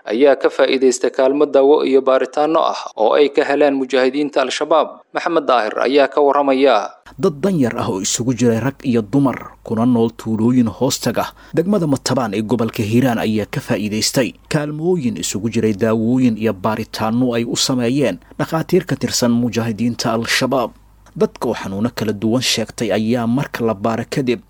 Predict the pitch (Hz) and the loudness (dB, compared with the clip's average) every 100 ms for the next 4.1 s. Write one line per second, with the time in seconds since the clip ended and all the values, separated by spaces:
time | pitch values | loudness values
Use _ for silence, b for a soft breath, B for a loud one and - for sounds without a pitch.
0 | _ 175 - 95 90 - 131 123 104 104 | _ -4 -4 -4 -4 -4 -2 -2 -2 -2
1 | 110 117 139 123 110 110 - 120 120 110 | -2 -2 -2 -2 -2 -6 -4 -4 -2 -4
2 | - 120 113 - - - 190 - 151 113 | -4 -6 -6 -8 -6 -4 -4 -6 -6 -6
3 | 90 92 87 110 110 - 95 113 95 95 | -6 -6 -6 -4 -6 -8 -4 -4 -4 -4
4 | 73 | -6